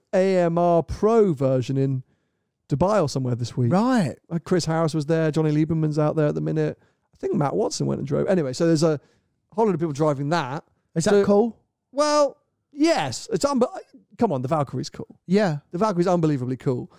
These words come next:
Speaker 2: Way more cool than the Merc.
Speaker 1: Oh,
Speaker 2: To,
Speaker 1: a million times
Speaker 2: to look
Speaker 1: cooler.
Speaker 2: at,
Speaker 1: And
Speaker 2: yeah.
Speaker 1: sounds the bit, like,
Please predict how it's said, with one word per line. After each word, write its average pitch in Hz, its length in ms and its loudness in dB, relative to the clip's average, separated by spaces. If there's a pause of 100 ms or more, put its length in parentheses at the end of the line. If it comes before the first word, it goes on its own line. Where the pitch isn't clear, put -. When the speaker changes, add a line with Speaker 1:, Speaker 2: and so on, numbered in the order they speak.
Speaker 2:
Way 190 240 2
more 147 160 2
cool 147 220 0
than 127 160 0
the 120 60 -2
Merc. 123 360 -2 (160)
Speaker 1:
Oh, 277 200 4
Speaker 2:
To, 196 60 6
Speaker 1:
a 196 40 0
million 226 480 -2
times 170 180 0
Speaker 2:
to 185 80 2
look 165 180 2
Speaker 1:
cooler. 143 100 0
Speaker 2:
at, - 140 -4 (100)
Speaker 1:
And 220 180 0
Speaker 2:
yeah. 123 80 2
Speaker 1:
sounds 190 360 -2
the 190 80 -4
bit, 220 120 -4
like, 202 140 0